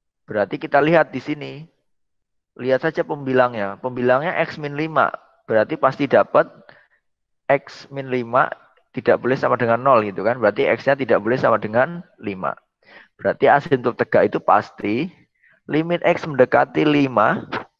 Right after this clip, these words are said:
dari kanan. Kemudian ada limit X mendekati lima dari kiri. Dari masing-masing fungsinya. X tambah tiga per X min lima. Ini ada X min tiga, eh, plus tiga,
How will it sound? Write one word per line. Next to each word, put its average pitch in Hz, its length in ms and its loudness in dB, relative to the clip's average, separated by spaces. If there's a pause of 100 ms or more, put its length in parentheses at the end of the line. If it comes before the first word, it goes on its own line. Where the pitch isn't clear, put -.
(960)
dari 113 260 2
kanan. 110 480 -2 (640)
Kemudian 123 480 -8
ada 120 320 -4
limit 127 480 -12
X - 320 -8
mendekati 123 880 -4 (560)
lima 123 320 0
dari 104 320 0
kiri. - 320 -8 (640)
Dari 113 240 -2
masing-masing 120 640 -4
fungsinya. 113 560 -8 (560)
X 123 160 -8
tambah 104 400 0
tiga 110 560 0 (160)
per 175 320 0 (480)
X 110 320 -12
min 107 160 -8
lima. 104 320 0 (160)
Ini 98 240 -6
ada - 240 -4
X - 240 -10
min 98 160 -8
tiga, 107 560 -2 (680)
eh, - 100 -4
plus - 220 -6
tiga, 123 560 -2